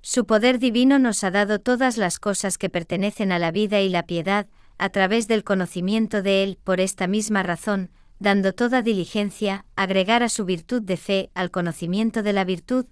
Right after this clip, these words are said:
al conocimiento del autocontrol, al autocontrol de la perseverancia, a la perseverancia de la alianza, la amabilidad fraternal y el amor de la amabilidad fraternal.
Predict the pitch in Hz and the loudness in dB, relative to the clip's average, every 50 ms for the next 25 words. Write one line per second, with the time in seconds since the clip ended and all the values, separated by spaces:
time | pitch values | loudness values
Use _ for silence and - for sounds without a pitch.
0 | _ _ - - - 196 180 - 190 180 175 170 - 175 170 185 208 226 233 - | _ _ -10 -6 -4 -4 -2 -2 -2 -2 -2 -2 -4 -4 -2 0 0 0 0 0
1 | 240 208 214 202 196 185 180 - 185 - - 170 165 156 - 214 220 233 220 - | 0 0 0 2 2 0 0 -2 -6 -6 -4 -4 -4 -2 0 0 0 0 0 -2
2 | _ _ _ - 190 185 180 170 170 - 180 - - 165 160 - 190 214 214 202 | _ _ _ -4 -2 0 0 0 0 -2 -6 -4 -4 -6 -4 -2 0 0 0 2
3 | 202 196 185 175 - 180 160 - - 175 170 170 180 190 202 202 - - 214 202 | 2 2 0 0 -2 -2 -4 -4 -4 -4 -2 -2 0 0 0 -2 -4 -4 -4 -4
4 | 202 202 - - 175 190 185 175 175 185 165 - - - 160 175 170 185 202 220 | -4 -4 -6 -4 -2 0 0 0 0 -2 -2 -2 -2 -2 -2 -2 0 0 0 0
5 | 214 - 233 214 190 196 190 180 175 170 170 170 170 170 165 160 151 143 - 160 | -2 -2 -2 -2 0 0 0 0 0 0 0 0 -2 -2 -2 -4 -6 -8 -10 -14
6 | 143 139 - _ _ _ _ - 220 220 214 208 208 202 202 196 202 208 190 202 | -16 -16 -18 _ _ _ _ -2 2 4 6 6 6 4 4 2 2 2 0 0
7 | 196 226 247 262 254 - - 247 220 220 - 185 180 196 208 214 220 214 202 170 | 2 2 2 2 0 0 -2 -2 0 0 -2 -2 0 0 2 2 2 0 0 0
8 | 175 190 180 175 170 175 190 220 226 226 208 220 208 196 185 180 180 180 175 165 | 0 0 0 0 0 0 0 0 0 0 0 0 2 2 2 2 2 0 -2 -2
9 | 180 165 165 160 170 208 226 220 - - - 208 196 - 196 180 185 185 170 160 | -2 -4 -4 -2 -2 -2 -2 -2 -4 -6 -4 -4 -4 -4 -4 -4 -2 -2 -2 -4
10 | 151 147 143 | -6 -8 -12